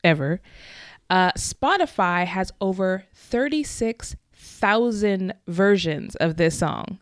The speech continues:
Thirty-six thousand, not thirty-six hundred. That would be impressive. It's an insane amount.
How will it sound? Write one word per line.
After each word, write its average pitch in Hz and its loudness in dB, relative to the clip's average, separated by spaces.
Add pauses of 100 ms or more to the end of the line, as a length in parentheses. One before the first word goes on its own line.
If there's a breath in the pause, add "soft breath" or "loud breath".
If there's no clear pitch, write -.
(580)
Thirty-six 214 6
thousand, 151 4
not 220 4
thirty-six 320 0 (120)
hundred. 208 -2 (140)
That 214 4
would 277 -2
be 247 2
impressive. 214 2 (1200 loud breath)
It's 180 0
an 170 0
insane 170 2
amount. 147 -4